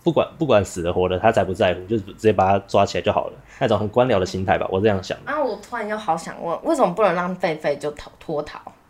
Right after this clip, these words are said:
Speaker 1: 我是觉得这样子感觉有点不负责任吧，而且狒狒它毕竟不是台湾的原生物种，虽然它已经结扎了，但是它脱逃，然后它在人类的市区这样游荡，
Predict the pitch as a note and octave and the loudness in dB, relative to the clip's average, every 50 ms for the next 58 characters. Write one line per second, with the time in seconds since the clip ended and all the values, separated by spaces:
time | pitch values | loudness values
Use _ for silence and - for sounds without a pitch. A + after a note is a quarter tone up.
0 | _ _ - B2 A2 A2 A2 - F3 E3 C3 - A2 G#2+ A2 G#2 G2 G2 F#2+ - | _ _ -6 2 2 4 4 4 2 0 4 6 6 8 8 6 6 4 2 2
1 | C3 A#2 G#2+ F#2 F#2+ F#2 - F#2+ F2+ F2+ G2 G#2 G2 F#2 E2+ E2+ - - A2+ G2 | 0 0 0 -2 -4 -4 -4 -2 -2 0 0 0 -2 -2 -6 -8 -8 -8 -8 -8
2 | - - F2 F2 G2 F#2+ F2 F2 - D#2 - - _ _ _ _ _ - B2 B2 | -6 -8 -6 -4 -4 -4 -4 -4 -6 -8 -8 -10 _ _ _ _ _ -2 0 0
3 | B2+ - - A2+ C#2 - - - - _ _ _ _ _ _ _ _ - - - | 0 0 -2 -2 -2 -2 -4 -6 -10 _ _ _ _ _ _ _ _ -12 -4 0
4 | C#3 A#2+ A2 - B2 A#2 G#2+ G2+ - - G#2 G2+ G2+ G2+ G2 G2 - - A#2+ G2 | 2 2 2 4 4 4 4 4 2 2 2 4 4 4 2 0 0 -2 -2 -2
5 | G#2+ G#2+ G2 F2+ F#2 F2+ - F2+ - F#2+ F2 F2+ G2 F#2+ F#2 F2 F2+ F2 F2 - | 0 -2 -4 -4 -6 -8 -8 -6 -2 0 0 2 0 0 -2 -6 -8 -10 -8 -8
6 | G2 F#2 F2 F#2 F2+ - - - - D3 C3+ A2+ G#2 A2+ G#2 - G2+ F#2 F2+ - | -8 -8 -8 -10 -14 -16 -16 -4 -2 0 0 2 0 0 0 0 -2 -6 -6 -6
7 | F2 E2+ E2+ - - E2 E2+ D#2+ - F2+ - _ _ _ _ - A2+ A2+ A2+ A2 | -8 -10 -6 -4 -2 -2 -2 -4 -6 -10 -16 _ _ _ _ -2 2 2 4 4
8 | A2+ G#2+ G#2+ - - A2 G#2+ G#2 - - D2 D2+ D#2+ F2+ F#2 E2+ E2+ F#2 G2 G2+ | 4 2 2 4 4 4 4 4 2 0 -2 -2 -2 -2 -2 -2 -2 0 2 2
9 | G2+ G2 G2+ - - _ _ _ _ _ - A2 G#2+ - A#2+ G#2+ G#2 G2 G2 F#2+ | 2 2 0 -2 -4 _ _ _ _ _ -2 0 2 4 4 2 4 2 0 0
10 | G2+ A2+ A2+ G#2 F#2+ F#2 F2+ - - A2+ F#2 - G2 F#2 F2 A2 G2+ F#2+ F#2+ F2+ | 2 2 2 2 2 0 -2 -2 -4 -6 -4 -4 -6 -4 -2 -2 -2 -2 -2 -4
11 | E2+ E2 F2+ F2+ G#2 F#2+ F2+ F#2 | -2 -2 0 0 0 0 0 -2